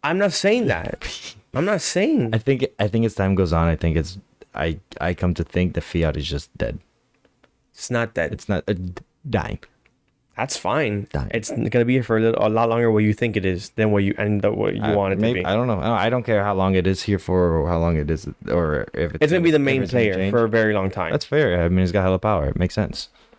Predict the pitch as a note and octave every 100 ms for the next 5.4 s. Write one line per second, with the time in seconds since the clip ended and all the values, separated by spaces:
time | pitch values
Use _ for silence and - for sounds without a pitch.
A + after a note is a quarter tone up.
0 | _ _ _ _ G2 F2+ D#2+ - _ _
1 | _ _ _ _ _ _ - - E2+ -
2 | - - A#2 C3 C3 C3 C3 C3 - G#2
3 | F#2+ F2+ E2+ D#2+ F2 E2 E2 F#2+ G#2+ G#2+
4 | F2 D2 E2+ E2 D2 D2+ - D2 C2+ -
5 | A1+ A1+ -